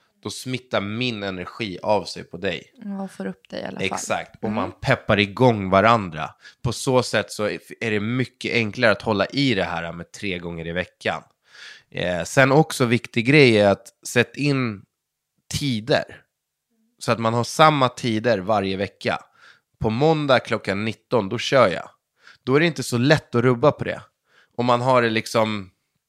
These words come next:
Speaker 1: ja, jag tränar när det finns tid. Då är det ganska lätt att man skiter i det. Men är det så att måndag klockan nitton så är det träning, då är det så.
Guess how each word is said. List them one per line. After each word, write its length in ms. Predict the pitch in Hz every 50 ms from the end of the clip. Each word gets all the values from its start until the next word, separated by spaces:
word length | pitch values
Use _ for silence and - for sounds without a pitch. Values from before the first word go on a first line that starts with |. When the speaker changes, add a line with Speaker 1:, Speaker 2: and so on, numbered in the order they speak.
| _ _ _ _ _ _
Speaker 1:
ja, 180 | - 110 90 - - -
jag 180 | - 110 113 -
tränar 300 | - 117 101 101 101 95
när 160 | 90 90 90
det 60 | 85
finns 280 | - - 90 85 - -
tid. 340 | - 110 92 87 - - - _ _ _ _ -
Då 120 | 110 107
är 100 | 104 107
det 60 | 110 104
ganska 300 | 104 101 95 - - 98
lätt 240 | 104 107 104 -
att 100 | 101 92
man 140 | 98 92 90
skiter 340 | - - 107 101 - - 90
i 100 | 85 80
det. 180 | 80 - - - - _ _ _ _ _ _ _ - _ _
Men 180 | - 107 107 -
är 200 | 123 139 135 127
det 80 | 120
så 120 | 104 - -
att 100 | 90 85
måndag 400 | 101 107 120 123 123 120 117 113
klockan 400 | 107 - 107 87 - 98 92 95
nitton 600 | 101 101 - _ _ - 113 104 95 92 87 87 120 _ _ _ _ _ _ _ _ _
så 180 | - - - 92
är 160 | 90 90 87
det 60 | 85
träning, 600 | 82 - - 90 85 85 92 92 87 85 80 - _ _ _ _ _ _ _ _ _ _ -
då 220 | - 107 107 104
är 160 | 104 101 98
det 80 | 92 85
så. 220 | - - - -